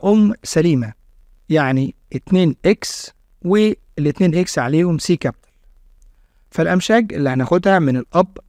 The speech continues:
هتبقى الإكس عليها سي سمول والواي، وأمشاج الأم طالما الاتنين شبه بعض يبقى الإكس عليها سي كابيتال. الأفراد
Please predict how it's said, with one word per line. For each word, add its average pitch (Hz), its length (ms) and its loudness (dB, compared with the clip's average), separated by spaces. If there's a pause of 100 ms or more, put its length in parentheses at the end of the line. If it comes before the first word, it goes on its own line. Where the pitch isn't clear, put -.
(120)
هتبقى 110 520 -6 (100)
الإكس 143 420 -4
عليها 127 440 -2
سي 165 180 -2
سمول 196 460 0 (280)
والواي، 175 460 2 (500)
وأمشاج 131 460 0
الأم 151 320 0
طالما 151 320 0
الاتنين 139 380 -2
شبه 185 280 0
بعض 190 380 -2 (180)
يبقى 120 180 -4
الإكس - 440 -6
عليها 147 420 -2 (200)
سي 165 160 -2
كابيتال. - 320 -4 (1120)
الأفراد 196 580 2